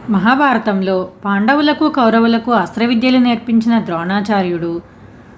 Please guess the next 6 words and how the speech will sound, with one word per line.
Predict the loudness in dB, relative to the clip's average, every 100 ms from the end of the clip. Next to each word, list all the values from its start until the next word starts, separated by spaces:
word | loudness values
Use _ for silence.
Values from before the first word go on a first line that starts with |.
| -20 -10
కృపాచార్యుని | -4 0 0 2 2 4 4 2
సోదరి | 2 0 0 -2
అయిన | -2 -2
కృపిని | -4 -6 -2 0
వివాహం | 0 0 0 -2 -4
చేసుకున్నాడు. | -8 -10 -10 -10